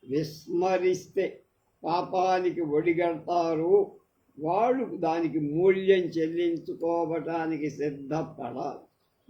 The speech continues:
గాంధీ వాదన. అందుకే ఔషధాలతో జబ్బును త్వరితంగా తగ్గించడం సరైన పద్ధతి కాదని ఆయన.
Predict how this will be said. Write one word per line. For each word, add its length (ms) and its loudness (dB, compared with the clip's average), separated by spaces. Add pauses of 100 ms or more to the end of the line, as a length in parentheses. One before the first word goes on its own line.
గాంధీ 440 -2
వాదన. 320 -10 (640)
అందుకే 540 0
ఔషధాలతో 1160 -2
జబ్బును 580 -2
త్వరితంగా 840 -2 (480)
తగ్గించడం 920 0 (600)
సరైన 560 4
పద్ధతి 880 -2
కాదని 540 -4
ఆయన. 300 -8